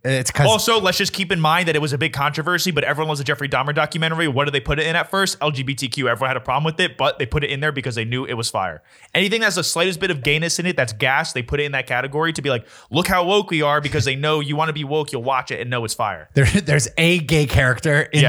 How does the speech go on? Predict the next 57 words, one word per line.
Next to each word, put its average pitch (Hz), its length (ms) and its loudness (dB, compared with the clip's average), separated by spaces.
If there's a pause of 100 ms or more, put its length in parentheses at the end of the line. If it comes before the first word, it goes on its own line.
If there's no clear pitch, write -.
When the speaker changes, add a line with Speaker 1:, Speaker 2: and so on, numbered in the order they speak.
Speaker 2:
Yes. 120 80 6
Speaker 1:
show. 123 340 2
Speaker 2:
There's, 165 160 0
like, 165 220 2
one 185 280 2
character 175 300 2
that's 165 120 0
in 160 60 2
it 151 60 0
for 139 80 -4
five 151 320 0
minutes 156 220 -2
is 131 120 -2
gay, 135 240 4
and 147 80 -2
the 131 60 -4
rest 135 220 0
of 139 40 -8
the 139 80 -4
movie 131 220 0
is 110 160 -2 (140)
unreal 123 400 -2
good. 104 280 -2 (260)
Speaker 1:
Yeah. 123 100 6
Speaker 2:
Trust 107 180 -2
me. 85 120 -16 (160)
Speaker 1:
And 143 80 6
you 165 60 8
actually 170 280 2
don't 151 180 4
even 127 160 4
know 127 180 6
if 104 80 0
he's 98 140 0
gay. 92 320 -4
It's 127 120 2
just 170 160 4
an 165 60 2
Speaker 2:
Yeah. 143 80 6
Speaker 1:
assumption 120 400 4
you 98 100 2
make. 95 180 -2
Speaker 2:
Yeah, 135 200 4
he 131 100 -2
just, 156 120 0
like, 156 120 -2
winked 139 260 0
at 123 60 2
a 117 60 2
guy 113 220 2
once. 92 340 -2
Speaker 1:
Yeah, 147 180 4
Speaker 2:
<laughs> - 40 2
In 269 80 4
one - 20 4
Speaker 1:
exactly. 226 600 4
Speaker 2:
scene. 110 260 -2